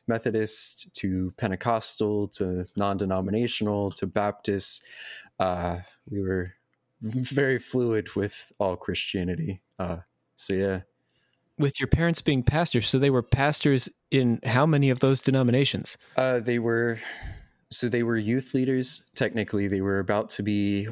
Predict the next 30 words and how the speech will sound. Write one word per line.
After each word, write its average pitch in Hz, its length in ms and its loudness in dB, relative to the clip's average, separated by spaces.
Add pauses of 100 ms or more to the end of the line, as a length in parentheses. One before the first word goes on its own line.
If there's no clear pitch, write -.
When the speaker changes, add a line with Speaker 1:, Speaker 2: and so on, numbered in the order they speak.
Speaker 1:
ordained 104 580 0
for 101 600 -2 (200)
Methodist, 101 460 0
except, - 540 -4
um, 92 540 -2 (400)
it 120 60 0
was 113 180 -2
mostly 110 380 0
just 104 200 -4
my 104 120 0
dad 101 420 -2
at - 200 -2
the 127 80 -2
time. 127 420 -2 (320)
Oh, 107 380 0
this 110 220 -2
was 120 160 -2
when 117 120 0
I 117 80 0
was 117 120 -2
younger, 107 360 0 (280)
because 98 420 -2
there 117 180 0
was 113 220 0
a 113 140 0
hot 107 360 -2
minute, 104 400 -2
specifically 143 720 -2
with 117 440 -4
the, 104 400 0